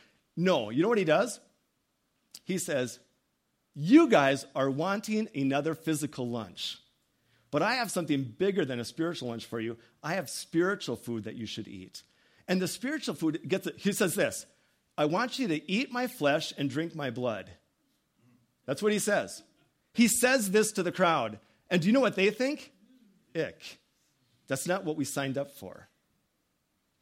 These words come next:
Now, what's, what's tragic about the end of John six? Here's what's tragic about it. He has tens of thousands of people that he's preaching to,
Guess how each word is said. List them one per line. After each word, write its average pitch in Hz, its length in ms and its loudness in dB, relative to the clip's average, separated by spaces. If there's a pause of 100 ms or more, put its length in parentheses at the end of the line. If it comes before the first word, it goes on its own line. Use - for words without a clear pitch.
(260)
Now, 160 160 2
what's, 190 340 -2
what's 180 240 -2
tragic 202 480 2
about 180 240 -2
the 180 160 -6
end 185 180 0
of 175 120 -2
John 156 320 -2
six? - 640 -6 (120)
Here's 214 260 0
what's 220 200 -6
tragic 165 420 -2
about 107 300 -8
it. - 160 -14 (560)
He 254 220 0
has 180 420 -2 (720)
tens 262 460 4
of 156 260 -4
thousands 175 560 4
of 156 160 -2
people 185 340 0
that 175 140 2
he's 143 120 2
preaching 175 420 -2
to, 247 280 -6